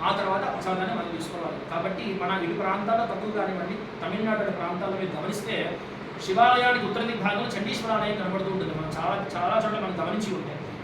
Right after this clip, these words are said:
ఈశ్వరుడికి అభిషేకం చేసినటువంటి జలప్రసాదం అంతా కూడా చండీశ్వరాలయం ముందు పడుతూ ఉంటుంది.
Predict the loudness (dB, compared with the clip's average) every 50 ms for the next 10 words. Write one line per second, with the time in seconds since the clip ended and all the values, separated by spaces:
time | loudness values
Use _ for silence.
0 | -10 -10 -10 -10 -12 -10 -8 -4 -2 0 0 0 0 0 -2 -2 0 2 2 2
1 | 2 2 0 0 0 0 0 0 -2 -2 -2 -2 -2 -2 -2 -2 -2 0 0 0
2 | 0 0 -2 -2 -2 0 0 -2 -2 -2 -2 -2 -2 -4 -2 -2 0 0 2 2
3 | 2 2 2 2 2 2 2 0 0 0 0 -2 -2 -2 -4